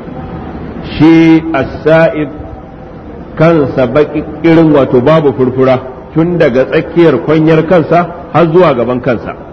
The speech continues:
Wato daga tsakiyar kwanyar kansa har zuwa gaban goshinsa, baki irin babu furfura. "Wa sa'iru ra'sihi", sauran kuma kan nasa,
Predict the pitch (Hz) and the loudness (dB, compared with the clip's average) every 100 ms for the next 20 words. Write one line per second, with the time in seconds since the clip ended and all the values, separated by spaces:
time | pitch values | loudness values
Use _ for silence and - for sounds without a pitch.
0 | - - - - - - - - - 117 | -20 -20 -20 -18 -18 -18 -18 -18 -4 -2
1 | 113 123 123 120 127 - 147 - 196 175 | 0 0 2 2 0 0 -2 0 2 4
2 | 123 - 165 175 175 175 175 180 165 135 | 2 0 2 2 4 2 2 2 0 0
3 | 117 - - 131 156 165 170 156 175 170 | -2 -4 -10 -2 2 4 2 4 4 6
4 | 160 151 - 123 127 151 160 135 107 127 | 4 2 -2 -4 0 0 2 2 0 -2
5 | 131 104 95 - - - - - - 160 | -2 -4 -8 -12 -16 -16 -14 -6 0 0
6 | 156 147 - 175 175 165 - 117 156 151 | 0 -2 2 4 4 2 -2 -2 0 0
7 | 120 110 98 110 107 - - - 113 113 | -2 -4 -4 -2 -2 -6 -14 -4 -4 0
8 | 151 156 151 143 - - 127 175 - - | 2 2 2 2 0 -2 -4 -4 -6 -14
9 | - - - 156 160 170 170 165 160 170 | -16 -16 -6 2 4 4 2 0 0 0
10 | 160 180 147 131 127 113 | 0 0 0 0 0 -2